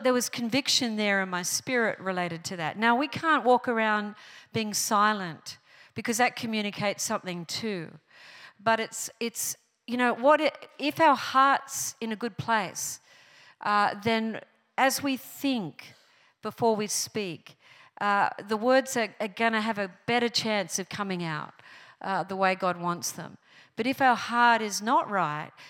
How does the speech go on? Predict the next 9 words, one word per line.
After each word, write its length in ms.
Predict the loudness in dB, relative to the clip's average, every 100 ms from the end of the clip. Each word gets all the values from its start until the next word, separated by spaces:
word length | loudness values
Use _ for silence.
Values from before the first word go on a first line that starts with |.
| _
then 140 | -8 -6
we 100 | -4
need 200 | -4 -6
to 60 |
get 160 | -6 -6
on 160 | -4
our 140 | -6 -6
knees, 540 | -6 -6 -10 -16 -20 -20 _ _ _ _ _ _ _ _ _ -8
because 580 | -8 -4 -4 -4 -6